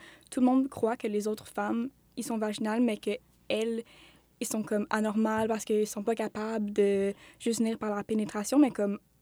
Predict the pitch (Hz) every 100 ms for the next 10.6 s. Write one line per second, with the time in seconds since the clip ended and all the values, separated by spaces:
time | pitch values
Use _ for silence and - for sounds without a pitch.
0 | - 220 202 294 - - 220 - 226 269
1 | 302 _ - 208 226 - 208 202 196 190
2 | 190 185 208 208 202 196 - 262 - -
3 | - 220 220 214 214 240 269 233 208 220
4 | 214 208 196 208 226 - - 196 196 -
5 | - - - 202 196 214 214 208 190 -
6 | 233 226 - 208 202 208 208 202 - 220
7 | 220 202 202 208 208 196 202 220 - 226
8 | 214 208 208 240 240 240 233 220 202 196
9 | 196 196 196 - - - - - 208 196
10 | 214 254 214 196 196